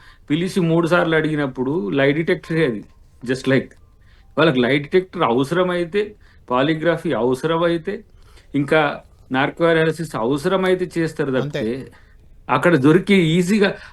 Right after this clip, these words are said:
Speaker 1: అర్థమయ్యేదానికి ఎందుకు ఆయనకు లై డిటెక్టర్ పెట్టాలో నాకు అర్థం కాదు.
Speaker 2: రైట్.
Speaker 1: కాబట్టి
Speaker 2: అంటే ఆయన, ఆయన ఒక్కరికే
Speaker 1: మాట్లాడుతూ
Speaker 2: కాదు, రేవంత్ రెడ్డి గారికి కూడా పెట్టాలని అడిగారు అనుకోండి, అది వేరు మళ్ళీ.
Speaker 1: సరే, ఆయనకు పెట్టేది ఉంటే ఆయనకు పెడతారు కానీ ఫస్ట్
Speaker 2: అదే.
Speaker 1: ఈయన చూసుకోమని రాదు.
Speaker 2: రైట్, ఒక్క నిమిషం దయాకర్ గారు, ఫైనల్గా మీరు చెప్పండి,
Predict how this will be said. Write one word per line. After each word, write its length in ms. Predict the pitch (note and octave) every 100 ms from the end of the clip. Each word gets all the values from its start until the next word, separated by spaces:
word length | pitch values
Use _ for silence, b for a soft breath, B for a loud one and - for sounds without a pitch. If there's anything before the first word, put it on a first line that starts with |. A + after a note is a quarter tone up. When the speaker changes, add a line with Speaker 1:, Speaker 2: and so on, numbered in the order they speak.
| -
Speaker 1:
అర్థమయ్యేదానికి 840 | C3+ D3+ F#3+ G3+ F#3+ F#3 F3+ F3 F#3+
ఎందుకు 440 | D#3 D#3 F#3 G3
ఆయనకు 560 | F3+ F3 E3 D#3 D3 D3
లై 140 | D#3
డిటెక్టర్ 400 | D3+ D#3 C#3 C#3+
పెట్టాలో 360 | C#3 C#3 C#3+ D#3
నాకు 200 | D#3 B2+
అర్థం 280 | B2 C3+
కాదు. 280 | A#2 G2+ D3+
Speaker 2:
రైట్. 460 | D3 B2 - - -
Speaker 1:
కాబట్టి 220 | E3 F3+
Speaker 2:
అంటే 140 | F3+
ఆయన, 140 | D3+ D#3
ఆయన 220 | F#3+ G#3+
ఒక్కరికే 300 | C#3+ D#3+ F3+
Speaker 1:
మాట్లాడుతూ 200 | A3 B3+
Speaker 2:
కాదు, 380 | A#3+ A3+ B3 G#3+
రేవంత్ 280 | G3+ A3 A3+
రెడ్డి 200 | A#3 A3+
గారికి 240 | A3 G#3
కూడా 160 | A3 A#3
పెట్టాలని 440 | G#3+ G#3 G3+ G3
అడిగారు 280 | F3+ F3 E3+
అనుకోండి, 340 | D3+ C#3 C3
అది 140 | C3+ D#3+
వేరు 200 | E3+ C3+
మళ్ళీ. 220 | B2 C3
Speaker 1:
సరే, 140 | E3
ఆయనకు 400 | D#3 C3 D#3+ F3
పెట్టేది 420 | F3+ E3 F#3 F#3
ఉంటే 180 | F3+ F#3
ఆయనకు 260 | E3+ E3 D3+
పెడతారు 340 | D3+ C3+ C#3
కానీ 220 | A2+ B2
ఫస్ట్ 220 | D#3 C#3 B2
Speaker 2:
అదే. 100 | C#3
Speaker 1:
ఈయన 160 | D3
చూసుకోమని 680 | D3+ C3 C3+ - D3 C3 A2+
రాదు. 260 | A2 A2
Speaker 2:
రైట్, 360 | F3+ F#3+ - -
ఒక్క 200 | F3+ A#3+
నిమిషం 360 | A#3 F3+ C3+ B2+
దయాకర్ 320 | D#3+ D3+ C3
గారు, 460 | B2 - - - -
ఫైనల్గా 400 | A#3+ C4 C4+ C4
మీరు 160 | B3
చెప్పండి, 440 | A#3+ A#3 A#3+ A#3+